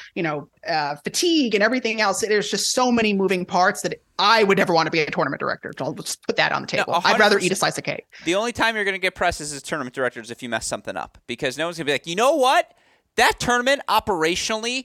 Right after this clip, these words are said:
Speaker 2: was flawless." And that's gonna be the lead of today's mini break podcast. Like, that's never gonna be the case. It's only gonna be the lead when you screw something up. I couldn't agree with you more.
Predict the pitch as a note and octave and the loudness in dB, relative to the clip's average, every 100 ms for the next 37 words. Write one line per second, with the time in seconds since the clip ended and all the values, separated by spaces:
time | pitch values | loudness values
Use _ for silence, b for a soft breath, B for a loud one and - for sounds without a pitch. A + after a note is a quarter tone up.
0 | _ D3 F3 G#3+ - b _ - G3 E3+ | _ -2 2 2 0 b _ -8 0 4
1 | C#3+ A#2+ - - - F3 G3 A#3+ - A#3 | 4 0 -6 -8 -2 0 2 0 -2 -6
2 | G3+ G3 E3+ D#3 D3 B2 - C3 A#2+ A2+ | -6 -2 -2 -2 -2 -2 -4 -2 -2 -2
3 | A#2 G#2 - C2+ - - - - - G#2+ | -8 -8 -8 -10 -6 -8 -6 -8 -6 -6
4 | A2 - _ A2 C3+ - G#2+ A#2 C3 D3 | -6 -8 _ -4 -4 -6 -14 -16 -4 -2
5 | D3 D#3 D3+ D3 C3+ C3 B2 G2+ E2+ - | -2 0 0 -2 -4 -6 -6 -6 -10 -12
6 | - - C3+ D#3 D#3 D3+ D#3 C#3+ C#3+ C3+ | -12 -4 -4 -2 -6 -6 -4 -4 -4 -6
7 | B2+ B2 A#2 - A2+ - G#2 G2 F2+ - | -8 -8 -10 -10 -10 -8 -6 -6 -8 -6
8 | - G#2 - - D#3 D3 C3 C3 A#2+ A#2+ | -4 -4 -6 -8 -8 -8 -8 -6 -6 -8
9 | A2 G#2 G#2+ G2+ | -10 -6 -4 -4